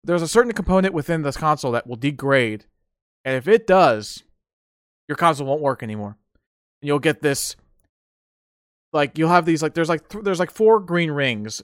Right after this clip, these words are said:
and th-, that makes a circle. If you had three rings that were all red and they were flashing,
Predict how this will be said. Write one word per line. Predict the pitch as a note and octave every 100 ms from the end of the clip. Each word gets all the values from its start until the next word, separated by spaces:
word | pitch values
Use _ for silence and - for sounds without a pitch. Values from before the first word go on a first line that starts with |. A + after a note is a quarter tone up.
| -
and | C#3
th-, | C#3
that | C#3+
makes | D#3 -
a | C3+
circle. | C#3 A#2+ - - _ _ _ _ _ _ _ _ _ _ _ _ _ _
If | D3+ A3+
you | B3
had | F#3 -
three | - C3+ C#3 D#3 F#3+ G3 - _ _
rings | F3 G#3 A3 A3+ - - _
that | D#3 -
were | C3
all | D#3 D3+ G#2+
red | A#2 B2+ G3+ G#3+ - _ _ _ -
and | C3
they |
were | A2
flashing, | - D3 C#3+ - A#3 B3